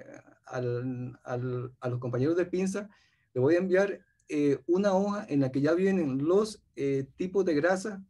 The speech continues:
eh, que se utilizan para las diferentes aplicaciones de la cerradora, pero para las diferentes máquinas, llámese P, llámese L, o llámese, eh, eh, ciento, bueno,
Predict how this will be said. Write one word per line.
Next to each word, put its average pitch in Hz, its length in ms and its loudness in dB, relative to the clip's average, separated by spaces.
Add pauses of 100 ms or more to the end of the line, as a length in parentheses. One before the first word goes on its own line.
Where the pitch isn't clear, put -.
(240)
eh, 135 240 -8
que 147 80 -4
se 139 80 -2
utilizan 160 680 0
para 131 160 0
las 123 140 0
diferentes 131 460 -4
aplicaciones 175 520 -4
de 123 100 -2
la 120 100 -2
cerradora, 127 600 0
pero 147 220 2
para 131 160 0
las 127 140 2
diferentes 127 480 -2
máquinas, 139 520 0 (320)
llámese 156 500 -2 (380)
P, 202 320 4 (300)
llámese 143 600 0
L, 196 420 4 (480)
o 120 80 -2
llámese, 143 420 0
eh, 120 1080 -2
eh, 123 60 -4
ciento, 143 640 -2
bueno, 120 220 -4